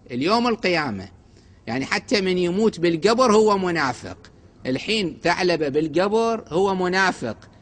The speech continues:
إلى يوم يلقونه، الله يقول بعد عز وجل. المهم بأيام أبي بكر قايلين هم إجا قال: "تعال أخذ مني زكاة". قال له: "لا، النبي ما أخذ منك، أنا ما أخذ".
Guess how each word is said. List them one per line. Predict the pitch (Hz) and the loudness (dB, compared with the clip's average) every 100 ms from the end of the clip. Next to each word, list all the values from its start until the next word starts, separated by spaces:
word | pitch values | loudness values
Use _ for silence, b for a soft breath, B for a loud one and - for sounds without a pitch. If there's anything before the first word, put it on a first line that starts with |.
| - | -10
إلى | - 214 233 226 | -2 0 2 2
يوم | 214 185 | 2 0
يلقونه، | 180 160 143 135 131 110 95 - | 0 -2 -2 -2 -2 -2 -8 -8
الله | 123 170 | -4 0
يقول | 208 196 214 | 2 2 2
بعد | 190 160 160 - | 2 -2 -6 -6
عز | 139 139 147 | -4 -2 -4
وجل. | 139 135 127 120 - B B B B B B B B B B B B - - | -4 -4 -6 -10 -12 B B B B B B B B B B B B -14 -8
المهم | 262 254 214 220 226 220 | -4 0 2 2 0 -4
بأيام | 180 175 196 196 208 202 | -6 -6 -2 0 -2 -2
أبي | 175 190 185 | -4 0 0
بكر | 196 214 202 180 180 | 0 -2 -2 0 0
قايلين | 185 190 202 185 | 0 0 -2 -4
هم | 202 | -4
إجا | 190 196 170 180 175 175 - - | -6 -4 -2 -2 -2 -6 -12 -8
قال: | 190 185 - | -4 -4 -4
"تعال | - 190 185 | -4 -4 -4
أخذ | 180 202 | -4 -4
مني | 165 165 160 156 147 | -4 -4 -6 -6 -8
زكاة". | 143 147 - 151 143 143 - 175 | -6 -6 -2 -2 0 -2 -6 -6
قال | 226 | -4
له: | 165 | -4
"لا، | 170 139 143 208 156 | -4 -4 -6 -8 -10
النبي | 156 165 151 | -4 -4 -4
ما | 156 156 143 | -6 -6 -6
أخذ | 147 | -6
منك، | 135 156 180 170 | -8 -8 -8 -6
أنا | 170 165 151 | -6 -6 -8
ما | 156 98 92 | -8 -8 -12
أخذ". | - 98 | -14 -16